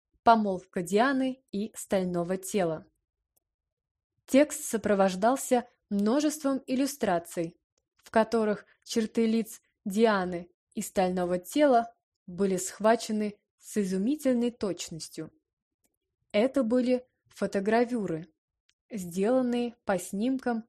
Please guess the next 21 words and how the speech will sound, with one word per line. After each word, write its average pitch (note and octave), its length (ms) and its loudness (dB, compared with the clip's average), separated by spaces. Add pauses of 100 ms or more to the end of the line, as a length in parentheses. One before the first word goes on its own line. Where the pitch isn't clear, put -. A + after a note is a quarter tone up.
(120)
моментальной F3+ 720 0
фотографии. F3+ 840 -4 (1300)
Элиза G#3 600 -2
не G#3+ 160 0
могла G3+ 400 0
оторвать G3+ 580 -2
взгляда F#3+ 720 -2 (100)
от G#3+ 180 -6
иллюстраций. G#3+ 840 -2 (1040)
С F#3+ 140 -8
болью A3+ 420 2
в G#3+ 60 -10
сердце C4+ 580 -2 (500)
узнавала G#3 680 0
она A#3+ 360 -2 (280)
"Стальное A3 600 0
тело" C#4 460 0 (240)
в F#3 60 -6
различных G#3 720 -2
позах, F#3 600 -2 (720)
повсюду A3+ 720 -4